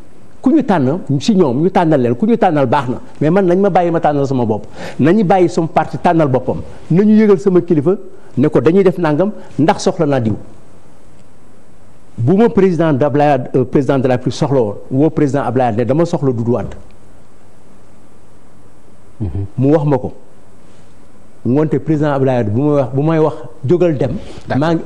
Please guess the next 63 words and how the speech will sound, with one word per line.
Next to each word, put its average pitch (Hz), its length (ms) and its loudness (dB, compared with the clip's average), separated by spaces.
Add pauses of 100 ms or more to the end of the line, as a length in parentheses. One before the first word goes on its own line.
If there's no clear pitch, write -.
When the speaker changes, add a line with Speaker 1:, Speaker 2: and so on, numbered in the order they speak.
Speaker 1:
maa 147 200 2
ngi, 160 240 0
maa 151 140 2
ngi 151 120 2
sole 139 180 2
sama 135 180 0
dàll 123 140 2
Speaker 2:
Léegi 185 180 2
Speaker 1:
ci 131 60 2
Speaker 2:
ci, 127 80 2
Speaker 1:
mbedd 113 80 2
mi. 107 60 -4
Speaker 2:
ci 262 160 2
seen 214 220 2
communiqué 160 420 2
dafa 131 260 0
mel 180 140 4
ni 180 60 4
da 156 80 4
ngeen 160 180 2
ci 160 120 -2
junju 135 280 2
ne 127 220 2 (360)
ci 156 460 2
biir 170 340 2
opposition 123 600 0
bi 147 140 0
ak - 120 -4
ñi 143 140 2
bokk 123 220 -2
ci - 80 -6
front 113 240 -4
bi 127 120 -2
daf 123 140 -2
ci - 100 -2
am 127 120 0
ñoo 120 120 0
xam 123 160 -2
ne 127 80 0
dañu 120 200 0
xaw 123 200 -2
a 117 40 0
jege 120 300 0
Macky 98 180 -8
Sall. - 220 -8 (840)
Speaker 1:
Non, 120 140 -2 (340)
xam - 260 -4
nga. 120 100 4 (1300)
Speaker 2:
Ci 180 120 -2
communiqué 160 400 0
bi 107 100 -2
ngeen 127 180 2
ci, 135 160 0
bi 120 100 0
ngeen 131 160 2
ko, 131 180 0
bi 110 120 -2
ngeen 131 160 2
di, 117 400 0
bi 110 140 -2
ngeen 123 140 0
ciy 120 180 -4
génn. 95 260 -6